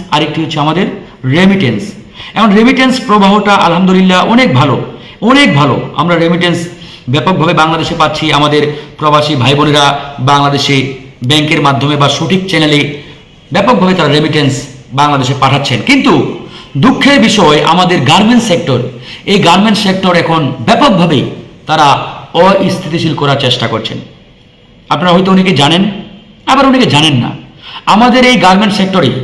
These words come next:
বড় বড় পদগুলো, যেমন ধরেন আপনার ওই সুপারভাইজার থেকে উপরে এজিএম, জিএম, ম্যানেজার, এরকম বড় বড় লেভেলের যে পদগুলো আছে, এর নাইনটি ফাইভ পার্সেন্ট ভারতীয় এমপ্লয়িদের দখলে।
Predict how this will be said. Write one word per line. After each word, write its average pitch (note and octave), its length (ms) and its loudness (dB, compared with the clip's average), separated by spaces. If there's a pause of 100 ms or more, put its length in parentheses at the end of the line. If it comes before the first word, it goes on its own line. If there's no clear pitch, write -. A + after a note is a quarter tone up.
(1080)
বড় E3+ 360 2
বড় C4+ 160 4 (100)
পদগুলো, F3+ 380 2
যেমন E3+ 340 2
ধরেন E3+ 240 2
আপনার D#3+ 300 2 (480)
ওই D#3 160 0
সুপারভাইজার G3 840 2
থেকে F#3+ 140 0
উপরে D3+ 260 2
এজিএম, C#3+ 540 2 (120)
জিএম, C#3 440 2 (500)
ম্যানেজার, D3 540 2 (120)
এরকম E3+ 280 0 (340)
বড় G#3 280 4
বড় B3 180 4
লেভেলের F#3+ 400 4
যে F3+ 140 0
পদগুলো E3+ 300 2
আছে, D3+ 260 0 (500)
এর F#3 220 2
নাইনটি A#3+ 500 4
ফাইভ F#3+ 320 0
পার্সেন্ট F#3 420 0 (460)
ভারতীয় F3+ 480 2 (1040)
এমপ্লয়িদের D#3 500 0
দখলে। A#2+ 280 -2